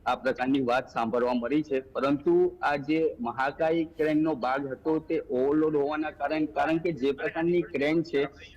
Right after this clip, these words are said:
અ, તે ક્રેનનો ભાગ તૂટવો એ ખૂબ જ મોટી ગંભીર બેદરકારી પણ કહી શકાય, કારણ કે જે પ્રકારે આ ભાગ જી એસ ટી ની સ્ક્રીન ઉપર નજરે પડી રહ્યો છે તે મુજબ તેની બાજુમાં જ રેલવેની જે લાઈનો છે તે પ્રસાર થઈ રહી છે અને ઘણી ખરી લ-,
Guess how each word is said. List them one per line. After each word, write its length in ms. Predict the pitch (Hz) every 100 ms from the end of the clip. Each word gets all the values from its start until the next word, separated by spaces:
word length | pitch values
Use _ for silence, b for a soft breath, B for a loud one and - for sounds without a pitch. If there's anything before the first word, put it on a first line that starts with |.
| -
અ, 260 | 139 139 135
તે 240 | 131 151
ક્રેનનો 460 | 131 135 139 147 147
ભાગ 280 | 110 127
તૂટવો 460 | 143 - 151 160 160
એ 180 | - 151
ખૂબ 320 | - 139 156
જ 140 | 156
મોટી 560 | 156 127 127 131 175 156 - - 131
ગંભીર 360 | 139 131 170 165
બેદરકારી 580 | 139 135 160 147 151 156
પણ 200 | 165 156
કહી 180 | 147
શકાય, 360 | 151 139 127 120
કારણ 360 | - 139 156 170
કે 180 | 202
જે 240 | 175 131 156
પ્રકારે 580 | 160 156 151 151 165 160
આ 160 | 139
ભાગ 360 | 113 123 139 143
જી 180 | 123 131
એસ 100 | 131
ટી 100 | 139
ની 160 | 139 135
સ્ક્રીન 280 | - 131 139
ઉપર 220 | 131 -
નજરે 300 | 120 113 127
પડી 300 | 110 127 143
રહ્યો 220 | 135 120
છે 180 | - 127
તે 180 | 113 139
મુજબ 320 | 139 117 - 214 247 240
તેની 200 | 196 202
બાજુમાં 580 | 202 156 151 170 220 214
જ 100 | 139
રેલવેની 680 | 139 123 139 143 160 170 160
જે 140 | 160
લાઈનો 480 | 127 120 123 160 175
છે 280 | - 151 160
તે 220 | - 151
પ્રસાર 420 | 147 123 - 135
થઈ 180 | 127 135
રહી 120 | 151
છે 140 | 147 220
અને 140 | 240
ઘણી 280 | 147 147 196
ખરી 300 | 180 165 180
લ-, 380 | 139 131 -